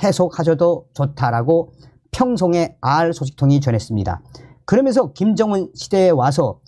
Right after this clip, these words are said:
인민군 무장 에이케이 소총이 대대적으로 탈취당하고 판매, 거래가 되는 시대가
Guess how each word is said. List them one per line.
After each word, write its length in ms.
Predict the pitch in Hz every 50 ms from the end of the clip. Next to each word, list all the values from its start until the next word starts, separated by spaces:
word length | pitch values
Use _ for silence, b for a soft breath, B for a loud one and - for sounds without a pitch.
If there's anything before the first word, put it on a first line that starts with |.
| b b b b -
인민군 680 | 240 247 247 240 233 220 180 190 160 113 - 107 113
무장 460 | 131 147 160 165 196 170 127 92 87 - _ _ _ _ _ _ _
에이케이 480 | - 127 156 202 185 - - 208 196 185
소총이 480 | 135 165 - - 180 180 175 151 143 -
대대적으로 460 | - 135 156 151 165 156 170 180 175 -
탈취당하고 800 | - 233 233 220 - - 175 180 165 165 170 151 143 101 - b b b b b b _ _
판매, 640 | - - - 285 285 277 262 269 269 247 - - - _ - 180 - - _ -
거래가 440 | - 156 185 208 233 226 220 220 196
되는 280 | 175 175 185 196 196
시대가 600 | - - - - 175 156 156 170 185 185 175 -